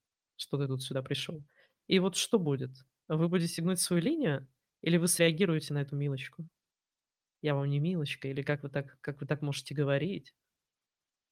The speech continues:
Это такая проверочка на психическую устойчивость. Поэтому если, э, человек <laughs> ещё и на эфире, на вебинаре начинает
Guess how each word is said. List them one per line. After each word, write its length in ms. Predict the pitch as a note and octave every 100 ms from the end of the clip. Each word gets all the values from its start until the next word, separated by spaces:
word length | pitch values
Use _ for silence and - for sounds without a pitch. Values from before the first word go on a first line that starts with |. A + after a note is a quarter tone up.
| _ _ _ _ _
Это 200 | E3 F#3+
такая 420 | C4+ A#3+ A3 A#3+
проверочка 580 | A3+ F3+ E3 D#3 A3 -
на 80 | G#3+
психическую 520 | - - D#3+ - A3
устойчивость. 640 | A3+ - C3+ - - - - _ _ _ _ _ _ _ _ _ _ _ _ _ _ _ _ _ _ _ _ _ _ _ _ -
Поэтому 280 | E3+ E3+
если, 340 | E3 F3+ - E3
э, 40 | D#3
человек 460 | - D#3+ E3+ F3 - _ _ _ _ _ _ _ - E3
<laughs> 200 | - -
ещё 440 | - - - B3
и 120 | A3 F3+
на 220 | G3+ G#3+
эфире, 520 | G3+ - A#3 F#3 D#3 - _ _ _
на 120 | F3+ F#3+
вебинаре 720 | G3+ F#3 F3 F3+ A#3 E3+ C#3 - _ _ _ -
начинает 720 | F3 - E3+ F#3+ G#3 F3+